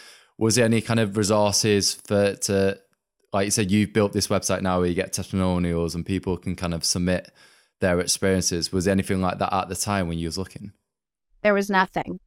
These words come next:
Speaker 2: There, there was
Speaker 1: Nothing,
Speaker 2: literally
Speaker 1: yeah.
Speaker 2: so, um, that's,
Speaker 1: So
Speaker 2: that's why, I mean, if there was something, I would have worked.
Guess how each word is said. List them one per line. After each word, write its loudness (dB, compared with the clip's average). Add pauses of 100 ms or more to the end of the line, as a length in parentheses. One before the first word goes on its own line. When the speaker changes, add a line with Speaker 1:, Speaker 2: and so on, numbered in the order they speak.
(680)
Speaker 2:
There, -4 (360)
there -8
was 0
Speaker 1:
Nothing, 2
Speaker 2:
literally 4
Speaker 1:
yeah. -6 (840)
Speaker 2:
so, 0 (1000)
um, 4
that's, -2
Speaker 1:
So -4 (120)
Speaker 2:
that's 0
why, 4
I 2
mean, 0
if 0
there 6
was 2
something, 2
I 0
would 0
have -2
worked. -4